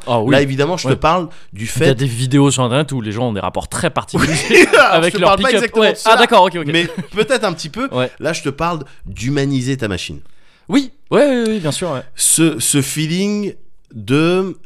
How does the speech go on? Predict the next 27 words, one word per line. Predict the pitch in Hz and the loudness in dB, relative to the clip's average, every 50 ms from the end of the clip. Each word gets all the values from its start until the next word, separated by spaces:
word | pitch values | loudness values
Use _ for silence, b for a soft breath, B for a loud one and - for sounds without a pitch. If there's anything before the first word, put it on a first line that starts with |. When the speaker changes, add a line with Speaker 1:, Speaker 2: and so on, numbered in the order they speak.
| - 127 | -4 0
Speaker 2:
euh, | 120 120 113 110 110 107 104 104 101 101 | 2 2 4 4 4 2 2 2 0 -2
cette | 98 - - 147 139 139 | -4 -4 -4 -6 -4 -2
machine-là, | 139 131 - - 139 135 131 135 135 143 160 170 160 143 | -4 -2 -2 -2 -4 -2 0 0 -2 -2 -4 -8 -12 -14
Speaker 1:
Ouais. | 117 104 98 - b b b b - | -14 -12 -14 -14 b b b b -8
Speaker 2:
elle | 92 95 98 | -6 -4 -2
est | 107 123 | -2 -4
comme | 120 - - 156 139 117 | -4 -4 -4 -4 -4 -4
ça. | - - 82 - - - | -4 -6 -8 -8 -10 -12
Speaker 1:
Hmm. | 127 127 120 107 92 b b b b b | -10 -8 -8 -10 -10 b b b b b
Speaker 2:
C'est | - - 123 - | -6 -4 -4 -2
complètement | - 127 113 127 131 131 139 160 131 | -2 -2 0 0 -2 0 0 0 2
irrationnel. | 131 123 120 120 - - 160 165 175 160 139 110 92 | 2 2 2 0 0 -2 0 0 2 0 0 0 -2
Speaker 1:
Oui, | - 165 226 285 | 0 0 2 2
Speaker 2:
On | 294 | 2
est | - | 2
Speaker 1:
oui. | - 147 | 2 0
Speaker 2:
sur | - - 113 104 | 0 -2 -2 0
des | 101 104 101 | 0 -2 -2
circuits | - - 107 95 - - - 110 104 | -4 -6 -8 -10 -10 -6 -4 -4 -4
imprimés, | 98 - - - 113 127 143 151 147 151 147 147 | -4 -6 -6 -4 -2 0 0 0 0 0 -2 -2
on | 127 113 107 101 | -2 -2 -2 -4
est | 98 | -4
sur, | 92 - - 107 98 | -4 -6 -6 -4 -4
euh, | 95 95 92 90 90 | -2 -2 -2 -2 -2
des | 92 90 | -4 -6
trucs. | - - 127 160 | -6 -4 0 2
Speaker 1:
Hmm. | 202 196 180 165 | 2 2 2 -2